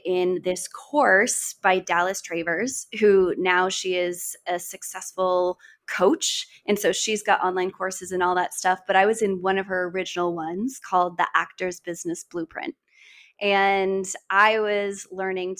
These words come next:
to market myself as an actor. But what I didn't realize at the time was she was helping turn me on to what I really loved, which was email marketing. And so as I'm trying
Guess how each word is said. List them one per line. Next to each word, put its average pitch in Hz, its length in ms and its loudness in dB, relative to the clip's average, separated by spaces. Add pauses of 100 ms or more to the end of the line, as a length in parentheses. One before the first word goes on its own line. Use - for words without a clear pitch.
(120)
to 180 440 -6
market 175 380 -6
myself 175 380 -4
as 170 200 -2
an 165 140 -2
actor. 175 560 -2 (300)
But 202 120 6
what 202 120 6
I 190 80 6
didn't 185 220 0
realize 180 360 -2
at - 140 -6
the 180 40 -10
time 180 540 0
was 175 160 -2
she 196 260 -2
was 190 220 2
helping 175 400 -2
turn 185 320 -4
me 175 220 -2
on 180 520 2 (360)
to 226 200 0
what 180 200 6
I 170 80 4
really 170 360 2
loved, 156 580 2
which 180 280 -2
was 170 460 -2
email 170 260 -2
marketing. 156 560 -6 (380)
And 202 180 4
so 185 500 8
as 185 160 6
I'm 185 140 2
trying 185 400 2